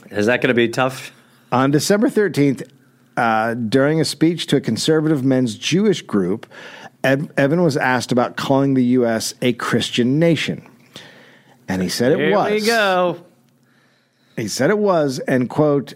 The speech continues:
Speaker 2: "If that's a problem for anyone, then that is their problem." And some men got up and walked out.
Speaker 1: He's just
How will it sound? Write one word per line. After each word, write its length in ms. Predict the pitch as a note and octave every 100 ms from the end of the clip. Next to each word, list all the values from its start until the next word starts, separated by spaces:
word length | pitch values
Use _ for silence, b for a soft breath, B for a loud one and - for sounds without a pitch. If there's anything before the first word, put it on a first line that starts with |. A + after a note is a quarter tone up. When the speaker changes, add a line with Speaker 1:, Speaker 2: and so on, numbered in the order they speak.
| -
Speaker 2:
"If 180 | A#2 -
that's 300 | C3+ D3+ F3+
a 40 |
problem 500 | - F3 F3 D#3+ D#3
for 180 | - B2
anyone, 600 | D3 E3 B2+ A2 A2 A#2
then 260 | A2+ A#2+ A2
that 200 | A#2+ B2+
is 200 | C#3 A2+
their 260 | F3+ D#3 D3
problem." 560 | G#2 F#2+ E2+ E2 D2+ -
And 200 | G#2+ F#2
some 280 | - B2 A#2+
men 180 | G#2 G2+
got 220 | G2 F#2
up 160 | F2+
and 80 | G2
walked 320 | E2+ E2 - D#2+
out. 280 | C#2+ C2+ B B B B B B B B _
Speaker 1:
He's 400 | - - F#3+ D3
just 280 | - G#3+